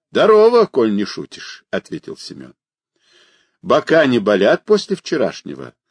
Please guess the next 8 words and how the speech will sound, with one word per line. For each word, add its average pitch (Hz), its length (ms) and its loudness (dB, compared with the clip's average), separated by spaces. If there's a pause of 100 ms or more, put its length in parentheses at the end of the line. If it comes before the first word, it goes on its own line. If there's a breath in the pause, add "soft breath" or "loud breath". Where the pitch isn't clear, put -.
(140)
съехидничал 87 840 -8
Андрюша. 73 520 -14 (880 soft breath)
«Ой-ой-ой!» — 175 880 4 (320)
вспыхнул 87 640 -6
Семен. 73 480 -14
«А 190 160 2
у 190 100 4
тебя-то?» 147 720 -2